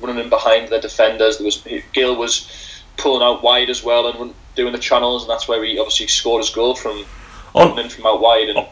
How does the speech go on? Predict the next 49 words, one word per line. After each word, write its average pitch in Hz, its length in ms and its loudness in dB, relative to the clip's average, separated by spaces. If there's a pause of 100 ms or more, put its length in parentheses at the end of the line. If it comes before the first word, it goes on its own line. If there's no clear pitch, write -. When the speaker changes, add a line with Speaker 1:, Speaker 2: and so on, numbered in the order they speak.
Speaker 2:
on 147 120 10
his 139 160 8
Speaker 1:
it - 60 -2
Speaker 2:
goal, 110 320 10
Speaker 1:
just - 100 -4
Speaker 2:
on 107 100 8
his 104 140 6
goal, 107 200 8
can 95 140 4
I 92 60 10
just 90 240 2
say, 92 320 4
no 113 220 8
one's 113 280 8
talking 104 320 6
about 82 300 2
it. - 220 -10 (440)
He's 104 160 4
picked 160 220 6
the 117 80 6
ball 131 240 10
up - 80 2
on 101 120 6
the 101 120 8
halfway 113 420 10
line, 76 260 6
<laughs> 73 60 -4 (720)
ran 127 280 10
Speaker 1:
Oh. 127 40 8
Speaker 2:
forty 139 360 10
yards. 101 560 8
Fair 151 400 10
enough, 147 200 8
no 135 140 10
one's 131 140 10
put 120 140 8
a - 20 6
tackle 95 340 6
in. 80 180 2 (240)
So, 92 420 6 (300)
yes, 98 240 6
it's 95 120 -2
not 110 180 6
quite 107 220 8
goal 110 120 8
of 104 60 10
the 98 60 10
season, 104 260 4
but 90 160 -2